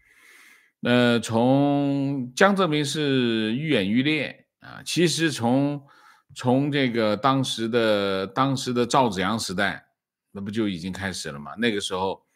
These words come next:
邓小平的公子，对吧？他们都不都是高干子弟，先是高干子弟，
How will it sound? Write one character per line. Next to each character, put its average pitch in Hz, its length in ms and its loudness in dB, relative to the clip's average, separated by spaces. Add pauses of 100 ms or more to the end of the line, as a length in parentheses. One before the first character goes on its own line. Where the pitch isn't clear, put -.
(600)
邓 135 160 4
小 107 220 4
平 101 260 0
的 101 440 0
公 123 260 2
子， 87 500 -4 (180)
对 127 120 2
吧？ 98 260 4 (140)
他 - 80 -4
们 135 120 0
都 151 120 -4
不 143 100 -8
都 147 220 0
是 123 140 -8 (120)
高 143 160 6
干 135 180 4
子 104 140 -4
弟， 104 240 -2 (160)
先 156 240 2
是 135 120 -2
高 131 180 0
干 131 180 4
子 90 140 -8
弟， 92 240 -6